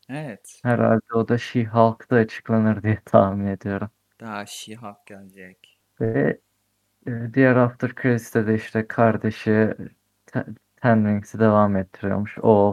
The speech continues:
Speaker 2: falan yaptırdılar. Görünen o ki Shang-Chi dönmeyecek, Ten Rings dönecek.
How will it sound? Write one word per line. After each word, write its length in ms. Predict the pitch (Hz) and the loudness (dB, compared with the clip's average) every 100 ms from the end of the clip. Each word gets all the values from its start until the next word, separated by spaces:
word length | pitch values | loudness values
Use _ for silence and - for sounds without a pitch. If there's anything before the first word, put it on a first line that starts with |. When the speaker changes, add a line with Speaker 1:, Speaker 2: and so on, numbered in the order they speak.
| - | 2
Speaker 2:
falan 260 | 104 95 | 2 4
yaptırdılar. 800 | 92 90 - - - - 110 135 135 _ _ _ _ _ _ _ _ _ _ _ _ - - | 0 -4 -8 -14 -16 -2 0 0 -2 _ _ _ _ _ _ _ _ _ _ _ _ -20 -8
Görünen 440 | - 113 110 113 113 | -2 2 4 4 2
o 40 | |
ki 80 | - | -2
Shang-Chi 560 | - 123 110 110 117 113 | -2 0 0 -2 -2 0
dönmeyecek, 560 | 107 101 95 - 117 | 0 0 -2 -4 -6
Ten 280 | - 113 104 | -2 0 0
Rings 260 | 98 92 - | -4 -6 -6
dönecek. 460 | 92 90 87 - | -6 -6 -12 -18